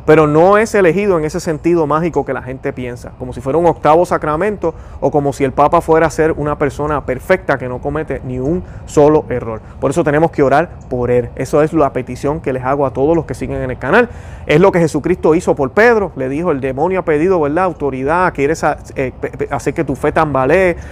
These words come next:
quiere que la fe de, tu, de los discípulos tambalee. Voy a orar por ti, ¿verdad?, para que tu fe, para que mantenga la fe de, de tus hermanos, para que te mantengas firme", dice Jesucristo a Pedro. Así que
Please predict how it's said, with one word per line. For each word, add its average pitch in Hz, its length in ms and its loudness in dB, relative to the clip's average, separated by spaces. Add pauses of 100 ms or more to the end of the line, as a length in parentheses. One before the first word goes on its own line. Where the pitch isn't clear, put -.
(140)
quiere 143 220 6
que 160 100 6
la 151 80 6
fe - 120 -2
de, 160 120 6
tu, 156 180 -2
de 139 120 -2
los 135 100 -2
discípulos 156 460 -2
tambalee. 143 460 2
Voy 147 180 2
a 190 80 6
orar 165 240 4
por 139 160 0
ti, 214 240 -4
¿verdad?, 160 180 0
para 151 220 2
que 135 80 -6
tu 123 120 -10
fe, 175 300 -2 (220)
para 131 160 2
que 143 80 -2
mantenga 143 340 2
la 180 80 4
fe 196 260 2 (200)
de, 147 160 6
de 135 300 -2
tus 131 140 -4
hermanos, 147 380 2
para 127 160 -2
que 127 80 -10
te 127 100 -6
mantengas 131 440 -4
firme", 233 420 0
dice 131 240 -6 (100)
Jesucristo 151 560 -2
a 123 60 0
Pedro. 214 340 0 (420)
Así 139 200 -2
que 165 300 4